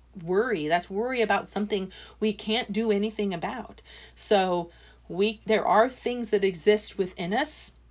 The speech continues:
that are rooted in deep fears, deep shadows, dark seeds, you know, that, that might be part of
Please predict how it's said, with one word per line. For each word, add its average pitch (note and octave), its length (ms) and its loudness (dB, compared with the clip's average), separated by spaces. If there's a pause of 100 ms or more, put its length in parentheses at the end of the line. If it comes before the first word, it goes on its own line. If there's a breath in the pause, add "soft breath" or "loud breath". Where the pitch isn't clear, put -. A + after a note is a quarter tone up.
(160)
that F3 220 4
are F3 200 -2
rooted G3+ 460 0
in F3+ 360 -4
deep F#3+ 300 -6
fears, G3 540 -2
deep F#3 220 -6
shadows, F3 580 -2
dark A#3 300 2
seeds, F3+ 640 2 (320 loud breath)
you F#3+ 100 0
know, E3 240 4
that, E3 320 2
that E3+ 240 2
might F3+ 300 -2
be E3+ 340 -6 (320 loud breath)
part F#3+ 380 2
of F3 220 -2